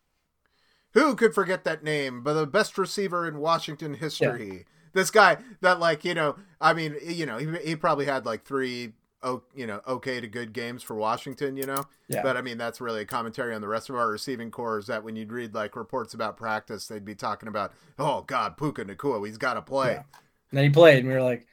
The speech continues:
Speaker 2: "Wait, what?
Speaker 1: Yeah.
Speaker 2: Are we not throwing the ball or what?"
Speaker 1: All right.
Speaker 2: All right.
Speaker 1: Yeah,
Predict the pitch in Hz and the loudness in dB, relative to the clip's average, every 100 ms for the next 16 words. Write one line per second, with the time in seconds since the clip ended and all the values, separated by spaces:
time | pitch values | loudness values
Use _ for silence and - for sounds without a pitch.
0 | _ - - - 170 208 151 226 320 - | _ -20 -16 -2 6 8 12 12 10 6
1 | 147 - - - - - _ _ _ _ | -12 -12 -16 -20 -20 -20 _ _ _ _
2 | _ - - 170 196 254 240 240 262 233 | _ -20 0 10 12 12 12 12 12 12
3 | 180 208 277 294 196 202 151 - 156 156 | 12 12 12 12 12 12 12 8 4 4
4 | 120 - - - - - - _ _ _ | 4 -4 -20 -20 -20 -20 -20 _ _ _
5 | _ _ _ _ _ 135 147 98 | _ _ _ _ _ 0 0 0